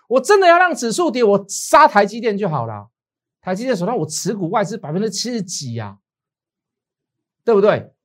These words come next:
好，那你说，老师啊，昨天外资又出示了一个报告，前天又出示一个报告，明年台积电的第一季产能利用率可能未达百分之八十，也就是说它，它对，它对苹果会卖得不是很好，会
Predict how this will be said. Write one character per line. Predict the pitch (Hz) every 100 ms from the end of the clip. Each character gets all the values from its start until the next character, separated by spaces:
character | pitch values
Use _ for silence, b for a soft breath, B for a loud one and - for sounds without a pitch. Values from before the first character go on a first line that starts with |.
| _
好， | - 127 101 - _
那 | 262 330
你 | 240
说， | 285
老 | 285 214
师 | 254
啊， | 269 139 - _ _ _ _ _ _ _ _ _ _ _ _
昨 | -
天 | 285 349
外 | 330
资 | 285 285
又 | 285
出 | 285 277
示 | 277
了 | 233
一 | 220
个 | 208
报 | 220 190
告， | 180 160
前 | 202
天 | 226
又 | 254
出 | 233
示 | 226 226
一 | 185
个 | 170
报 | 175 156
告， | 160 135 104 _ _ _
明 | 190 240
年 | 254 247
台 | 220
积 | 226 262
电 | 254
的 | 208
第 | 226 240
一 |
季 | 233 233 147 - _
产 | - 175
能 | 180 208
利 | 247
用 | 233
率 | 233
可 | 170
能 | 160 190
未 | 233
达 | 175 156
百 | 139
分 | 127 170
之 | 160 160
八 | 165 143
十， | 143 - 98 -
也 | 160
就 |
是 | 240 240
说 | 240
它， | 220 220 - _ _ - _ _
它 | 214
对， | 208 233 160 - _
它 | 220
对 | 226 254
苹 | - 196 233
果 | 175
会 | 135 226 170 - _ _ _
卖 | 202 220
得 | 175
不 | 175
是 | 185 226
很 | 180 180
好， | 143
会 | 165 220 175